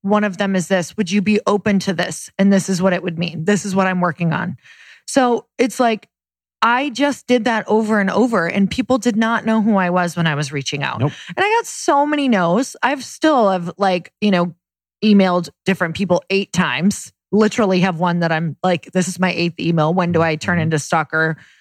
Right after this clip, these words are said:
Speaker 1: formula here?" Or, or <laughs> formula. What am I saying?
Speaker 2: Status.
Speaker 1: Status. Thank
Speaker 2: Stalker
Speaker 1: you.
Speaker 2: status.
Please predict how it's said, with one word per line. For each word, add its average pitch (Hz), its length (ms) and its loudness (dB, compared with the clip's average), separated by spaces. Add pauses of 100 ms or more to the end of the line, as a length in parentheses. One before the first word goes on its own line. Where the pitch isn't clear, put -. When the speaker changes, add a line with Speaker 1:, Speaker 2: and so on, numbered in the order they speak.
(440)
Speaker 1:
formula 165 480 0
here?" 156 420 -2
Or, 185 220 0
or - 160 0 (380)
<laughs> - 360 -6
formula. 160 520 -2 (300)
What 202 100 2
am 208 60 4
I 220 80 2
saying? 240 260 -2
Speaker 2:
Status. 113 400 -2
Speaker 1:
Status. 185 560 -2
Thank 233 160 2 (140)
Speaker 2:
Stalker 233 80 -2
Speaker 1:
you. 208 100 2
Speaker 2:
status. 139 440 -4